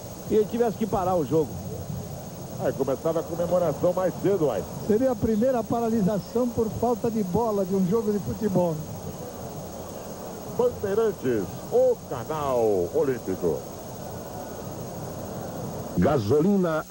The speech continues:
Speaker 4: aditivada F um. Uma notícia bombástica da Atlantique.
Speaker 2: Jogados redondos no segundo tempo, trinta e dois minutos e quarenta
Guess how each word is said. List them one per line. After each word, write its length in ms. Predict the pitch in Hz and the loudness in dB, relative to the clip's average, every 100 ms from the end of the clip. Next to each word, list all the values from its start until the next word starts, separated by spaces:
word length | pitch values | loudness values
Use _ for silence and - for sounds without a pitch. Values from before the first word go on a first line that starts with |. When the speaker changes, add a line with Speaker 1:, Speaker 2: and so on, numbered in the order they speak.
| - | -12
Speaker 4:
aditivada 960 | - 156 160 143 107 151 151 143 135 - | -12 -10 -8 -6 -4 -4 -2 -2 -2 -4
F 420 | 143 170 - 139 175 | -4 -4 -4 0 2
um. 180 | 160 - - - - - - - - | 0 -2 -10 -18 -18 -18 -18 -16 -2
Uma 160 | 180 202 | 2 4
notícia 640 | 185 - 208 - - 147 | 2 2 -2 -2 -2 0
bombástica 1040 | 101 160 143 95 151 160 - - 127 120 104 | 0 0 -2 -2 -2 -2 -6 -4 -2 0 -2
da 220 | 107 135 | -2 -2
Atlantique. 840 | 104 117 107 87 185 - 76 60 - - - - - - - - - - - - - - - - - - - - - - - - - - - - - - 143 | 0 0 0 0 -2 -2 -4 -6 -8 -10 -8 -8 -8 -10 -8 -8 -8 -8 -8 -10 -10 -10 -10 -8 -8 -6 -6 -6 -8 -8 -8 -8 -6 -6 -6 -8 -8 -6 -4
Speaker 2:
Jogados 440 | 143 175 175 170 - | -2 -2 -2 -2 -2
redondos 420 | 156 190 180 160 | -4 -2 -4 -4
no 100 | 170 | -4
segundo 340 | 170 165 160 147 | -6 -4 -4 -2
tempo, 300 | 180 - 156 - | -4 -4 -6 -6
trinta 460 | 262 269 - 220 180 | -8 -8 -8 -6 -4
e 80 | |
dois 200 | - 233 208 | -2 -2 -4
minutos 340 | 170 220 214 185 | -4 -4 -2 -6
e 60 | 180 | -6
quarenta 360 | 170 151 147 | -4 -4 -4